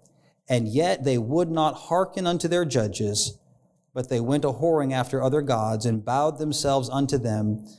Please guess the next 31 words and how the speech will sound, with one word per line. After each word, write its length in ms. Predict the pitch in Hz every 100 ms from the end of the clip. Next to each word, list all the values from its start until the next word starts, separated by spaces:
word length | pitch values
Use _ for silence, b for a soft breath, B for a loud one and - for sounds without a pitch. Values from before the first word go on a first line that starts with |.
| B B -
They 160 | 127
turned 340 | 127 147 135 127
quickly 560 | - 208 202 - 127
out 160 | 120 127
of 80 | 123
the 60 |
way 480 | 123 127 104 101 104 B B B B
which 180 | 123 -
their 120 | 127
fathers 460 | - 135 135 131 117
walked 320 | 135 135 131
in, 180 | 110 113
obeying 520 | 110 107 139 156 156
the 80 | 143
commandment 560 | 135 127 143 147 143
of 80 | 131
the 80 | 127
Lord, 440 | 131 151 120 117
but 160 | 120 123
they 140 | 120
did 320 | 113 160 190
not 260 | 170 175 -
so. 640 | - 180 160 113 110 107 b b b b b -
And 120 | 110
when 100 | 110
the 80 | 107
Lord 560 | 107 127 175 196 185 156
raised 480 | 180 175 151 123
them 220 | 139 139 139
up 240 | 143 123
judges, 800 | 113 143 131 110 107 107 - -